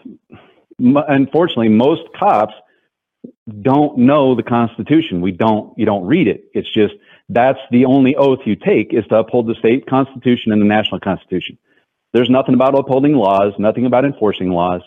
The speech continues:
It's only about upholding the Constitution. But it's never discussed.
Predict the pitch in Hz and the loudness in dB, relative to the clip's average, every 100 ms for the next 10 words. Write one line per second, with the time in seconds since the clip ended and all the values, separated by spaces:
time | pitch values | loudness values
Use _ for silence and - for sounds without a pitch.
0 | _ _ _ _ _ _ _ - 113 - | _ _ _ _ _ _ _ -6 -6 0
1 | 143 147 120 98 98 98 - _ _ _ | 2 4 2 2 2 0 -4 _ _ _
2 | _ _ 120 120 127 110 110 110 113 - | _ _ -4 -2 0 0 0 -2 -4 -8
3 | - 98 95 107 156 190 - - _ _ | -4 -4 -4 -6 -2 -2 -4 -12 _ _
4 | _ _ _ _ _ _ _ _ _ _ | _ _ _ _ _ _ _ _ _ _
5 | - 135 131 135 - _ _ _ _ _ | 0 2 2 -4 -18 _ _ _ _ _
6 | _ _ _ _ _ _ _ _ _ _ | _ _ _ _ _ _ _ _ _ _
7 | 151 135 135 143 135 139 127 113 - _ | -4 0 2 2 2 2 2 0 -4 _
8 | _ - 98 123 - - 151 87 | _ -12 -2 -2 -2 -2 0 -2